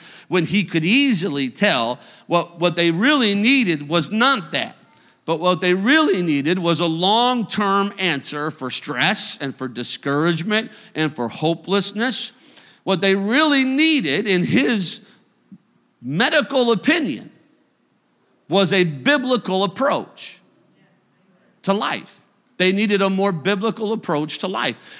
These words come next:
He, so he would, he would meet with people that were wanting dangerous medicines and surgeries and, and things for their problems, and physical issues that the doctors couldn't find. They couldn't diagnose it. They couldn't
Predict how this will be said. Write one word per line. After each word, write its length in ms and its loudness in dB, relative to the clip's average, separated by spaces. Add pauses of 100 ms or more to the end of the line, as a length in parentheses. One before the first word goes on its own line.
He, 220 2
so 160 0
he 140 4
would, 200 0 (160)
he 120 0
would 160 2
meet 260 2
with 180 -6
people 320 -2
that 140 -2
were 100 -2
wanting 420 0
dangerous 460 0
medicines 600 -2
and 100 -4
surgeries 640 -4
and, 160 -4 (160)
and 160 -2
things 260 -4
for 140 -4
their 140 -2
problems, 580 -4 (220)
and 240 -2
physical 600 -2
issues 460 -4
that 280 -4
the 80 -6
doctors 480 -4
couldn't 260 -8
find. 440 -4
They 120 -8
couldn't 340 -4
diagnose 640 -4
it. 120 -10
They 120 -6
couldn't 400 -4